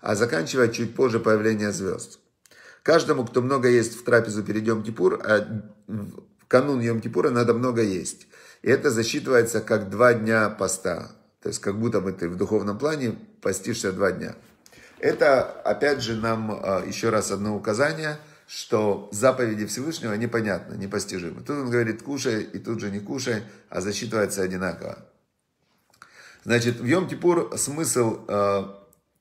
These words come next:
смысл мы видим поста: «Изнуряйте ваши души». Для чего? Для искупления.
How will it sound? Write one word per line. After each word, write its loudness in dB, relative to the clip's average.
смысл -2
мы 0
видим 0
поста: 2
«Изнуряйте 0
ваши 4
души». -4
Для 2
чего? -2
Для 2
искупления. -6